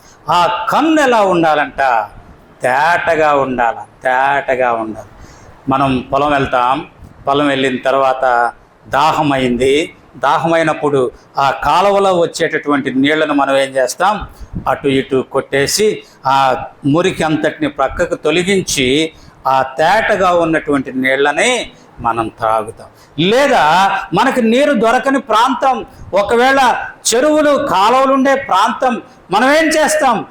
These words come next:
ఆ నీరు తెచ్చుకొని వడగట్టి వాటిని తేటపరచబడిన తర్వాత మనం వాటిని తాగుతాం. తేటగా ఉంటే ఏం కనిపిస్తుంది అంటే లోపల ఏమున్నది కూడా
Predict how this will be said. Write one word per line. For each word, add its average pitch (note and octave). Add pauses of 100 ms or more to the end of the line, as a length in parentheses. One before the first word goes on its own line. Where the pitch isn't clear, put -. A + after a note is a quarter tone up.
(180)
ఆ E3+
నీరు F#3+
తెచ్చుకొని E3
వడగట్టి E3 (240)
వాటిని C3
తేటపరచబడిన F3+
తర్వాత C3 (340)
మనం C3+
వాటిని D#3 (180)
తాగుతాం. - (120)
తేటగా D#3
ఉంటే C#3+
ఏం E3
కనిపిస్తుంది F#3+
అంటే C#3 (280)
లోపల D3
ఏమున్నది D3
కూడా C#3